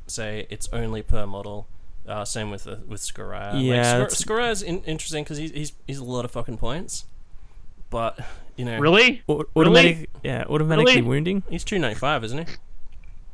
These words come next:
Speaker 3: Yeah, who gives a shit? He's
Speaker 2: Yeah.
Speaker 3: worth, like, six hundred points.
Speaker 2: Yeah,
Speaker 1: <laughs>
Speaker 2: for automatically wounding, that's fucking madness.
Speaker 1: Yeah, all right, all right. Okay, so we'll say no overflow on wounds.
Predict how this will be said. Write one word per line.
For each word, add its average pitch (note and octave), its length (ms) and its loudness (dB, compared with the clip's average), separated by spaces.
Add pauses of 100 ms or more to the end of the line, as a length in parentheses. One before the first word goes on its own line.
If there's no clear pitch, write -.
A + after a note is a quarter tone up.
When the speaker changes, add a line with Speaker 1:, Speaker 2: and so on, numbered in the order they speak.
(640)
Speaker 3:
Yeah, D4+ 160 -2
who D4+ 120 4
gives D#4 240 2
a D#4 60 -2
shit? D#3 320 4
He's - 160 4
Speaker 2:
Yeah. - 40 -4
Speaker 3:
worth, G3+ 200 4
like, G#3 160 2
six - 220 0
hundred G#3+ 200 4 (160)
points. - 300 -4
Speaker 2:
Yeah, - 140 0
Speaker 1:
<laughs> - 0 -
Speaker 2:
for - 520 4
automatically F#3+ 520 8
wounding, D#3+ 500 6
that's D#3+ 180 4
fucking C#3+ 360 2
madness. B2 680 2
Speaker 1:
Yeah, F#2+ 300 -4
all - 60 -8
right, - 180 -10 (240)
all A#2 80 -4
right. - 160 -10 (380)
Okay, A2+ 360 -4
so A2+ 360 -4 (280)
we'll C3+ 380 -2
say C3 300 0
no B2 220 0
overflow G#2 640 -2
on G2+ 120 -6
wounds. - 380 -8